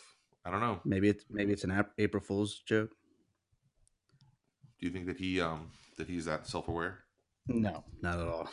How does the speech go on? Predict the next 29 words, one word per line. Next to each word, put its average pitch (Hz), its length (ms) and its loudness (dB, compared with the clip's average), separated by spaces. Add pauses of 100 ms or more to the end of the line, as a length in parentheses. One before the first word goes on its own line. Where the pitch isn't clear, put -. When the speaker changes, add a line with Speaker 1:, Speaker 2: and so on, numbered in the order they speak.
(120)
Speaker 2:
<laughs> - 180 -2
Speaker 1:
All - 80 4 (1040)
right, 120 120 -6
let's - 200 -10
che-, 127 120 2
let's 120 160 2
check 139 140 4
it 147 80 4
out. 127 320 8
Let's, 107 200 -6
let's 107 140 -4
do 127 80 6
some, 117 380 0
some, 107 300 -2
um, 98 460 0 (100)
some, 95 340 -8
uh, 95 280 -4 (120)
on 104 140 4
the 101 60 0
fly 110 200 4
reporting 92 560 4 (140)
here. 95 320 -4 (2250)
Let's - 180 -20
fucking - 260 -10
crawl 92 380 0
to 98 100 -6
the 87 100 -4
finish 98 340 0
line. 85 260 -2